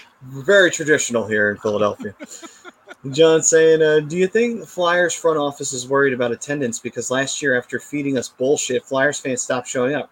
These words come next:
Probably. But at the same time, it's like, they gotta look in the mirror and fucking realize, well, you put yourself in that position. So if you think that doing some fucking slapdash, you know, put a little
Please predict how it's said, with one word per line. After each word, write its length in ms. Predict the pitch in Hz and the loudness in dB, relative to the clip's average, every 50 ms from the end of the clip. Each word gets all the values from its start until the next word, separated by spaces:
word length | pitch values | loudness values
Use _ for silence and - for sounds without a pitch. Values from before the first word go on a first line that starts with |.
| _ - | _ 4
Probably. 640 | 262 302 349 359 349 277 247 226 254 285 285 - _ _ _ _ _ _ _ _ _ _ | 4 6 6 4 6 8 8 8 8 8 4 -2 _ _ _ _ _ _ _ _ _ _
But 240 | 143 156 202 220 214 | 0 4 4 4 4
at 60 | 208 | 4
the 80 | - 190 | 0 -2
same 220 | - - 214 202 - | 0 0 0 0 -2
time, 340 | - - 226 226 220 220 202 | -2 0 2 4 4 4 2
it's 180 | - - - | 0 0 4
like, 360 | 208 196 190 185 185 - - _ - _ _ | 6 6 6 4 2 -2 -12 _ -20 _ _
they 80 | - 175 | -2 2
gotta 160 | 196 214 208 | 2 4 4
look 180 | 214 208 196 226 | 4 2 2 2
in 60 | 208 | 2
the 60 | 185 175 | 2 0
mirror 500 | 175 180 185 214 226 196 143 139 147 147 | 0 2 6 6 6 8 8 6 6 4
and 220 | 151 160 156 151 | 4 2 0 2
fucking 260 | - 185 180 160 170 165 | 2 2 2 2 2 2
realize, 480 | 170 180 180 170 160 156 156 143 - 147 | 2 4 6 6 6 6 4 4 4 4
well, 160 | 160 175 175 | 4 4 4
you 240 | 165 127 117 131 - | 2 -4 -6 -6 -2
put 240 | - - 156 - - | 0 2 0 2 0
yourself 400 | 151 - - 190 196 165 - - | -4 -2 2 4 4 4 2 0
in 80 | 127 123 | -2 -2
that 160 | 120 117 113 | -2 -2 -4
position. 520 | 120 110 110 117 110 - - 127 139 156 - _ _ _ _ _ _ | -6 -6 -4 -4 -4 -2 -4 -4 -6 -6 -8 _ _ _ _ _ _
So 720 | - - - 151 151 151 147 147 147 143 143 143 139 143 - _ _ _ - | -2 2 4 6 6 8 8 8 8 8 8 6 4 0 -4 _ _ _ -6
if 140 | 143 139 | -6 -6
you 80 | 147 147 | -6 -6
think 300 | - - 196 196 190 - | -4 -4 -2 -4 -2 0
that 340 | - 180 170 165 151 151 143 143 | 2 4 4 4 4 2 -2 -4
doing 240 | 175 175 175 165 | -4 -4 -4 -2
some 320 | 160 - - 165 165 160 143 | -4 -2 0 2 2 0 0
fucking 320 | - - 160 - - 180 | -2 -2 -2 -2 -2 -2
slapdash, 960 | - - - 143 165 165 160 - - - 151 151 151 151 143 - - - - - _ _ _ - | -2 0 0 2 2 2 0 0 0 0 2 4 4 2 2 0 -2 -6 -8 -10 _ _ _ -4
you 120 | 160 170 | -2 0
know, 480 | 170 160 151 147 147 143 139 135 127 - _ _ _ _ _ | 2 4 4 6 6 6 4 2 0 -4 _ _ _ _ _
put 100 | - 151 | -6 -2
a 20 | 151 | 0
little 260 | 156 156 151 143 | 2 2 2 0